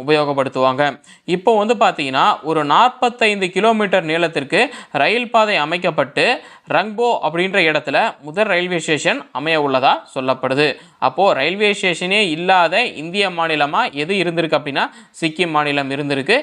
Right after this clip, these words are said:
இப்போ வந்து பாத்தீங்கன்னா அப்படி கிடையாது. ஒரு நாற்பத்தைந்து கிலோமீட்டர் நீளத்திற்கு ரயில் பாதை அமைச்சிருக்காங்க. எந்த இடத்துல வந்து ரயில்வே ஸ்டேஷன் அமைய போகுது அப்படின்னா சிக்கிம் மாநிலத்துல ரங்போ அப்படின்ற இடத்துல வந்து பாத்தீங்கன்னா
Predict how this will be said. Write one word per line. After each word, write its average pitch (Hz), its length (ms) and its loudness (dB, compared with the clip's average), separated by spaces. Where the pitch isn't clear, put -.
இப்போ 180 220 -2
வந்து 202 240 0
பாத்தீங்கன்னா 175 360 2
அப்படி 147 240 -2
கிடையாது. 160 320 2
ஒரு 175 200 0
நாற்பத்தைந்து 175 600 0
கிலோமீட்டர் 170 420 2
நீளத்திற்கு 151 420 0
ரயில் 165 280 0
பாதை 156 220 2
அமைச்சிருக்காங்க. 135 540 -2
எந்த 220 220 0
இடத்துல 190 340 2
வந்து 175 200 2
ரயில்வே 190 300 2
ஸ்டேஷன் 165 280 -2
அமைய 165 240 0
போகுது 156 180 2
அப்படின்னா 156 260 0
சிக்கிம் 202 320 -2
மாநிலத்துல 156 340 0
ரங்போ 180 380 -2
அப்படின்ற 151 260 -4
இடத்துல 139 260 0
வந்து 160 200 -4
பாத்தீங்கன்னா 139 340 0